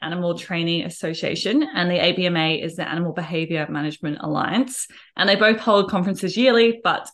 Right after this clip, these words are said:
this year was a combined conference. Now, one thing that came out of that most recent conference was an incredible presentation by Mark Simmons,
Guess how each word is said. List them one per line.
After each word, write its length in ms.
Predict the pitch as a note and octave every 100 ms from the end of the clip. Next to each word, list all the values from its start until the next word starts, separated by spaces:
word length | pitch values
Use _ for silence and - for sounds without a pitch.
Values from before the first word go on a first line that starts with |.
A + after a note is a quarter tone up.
| -
this 220 | F#3+ -
year 200 | F3+ E3
was 180 | E3+ -
a 40 |
combined 640 | - F#3+ F3 E3 D#3 D#3 E3+
conference. 600 | - D#3 G#3+ F4+ - - _ _ _ _ _ G3
Now, 140 | G3+
one 140 | A3+
thing 160 | B3 A3+
that 100 | -
came 240 | G3+ G3+
out 180 | - F3+
of 120 | F3
that 200 | E3 D3+
most 240 | F3 E3 F#3
recent 260 | F3 F3
conference 500 | F3+ D#3 F3 D#3 D3
was 280 | D#3+ D#3+ D#3
an 160 | - E3+
incredible 800 | E3 - - - F3+ G3 G3 F#3
presentation 720 | F#3 E3+ E3+ D3+ D#3 F3 D#3+
by 180 | D#3+ D#3
Mark 300 | D#3+ - -
Simmons, 540 | - D3 E3+ A#3+ A#3+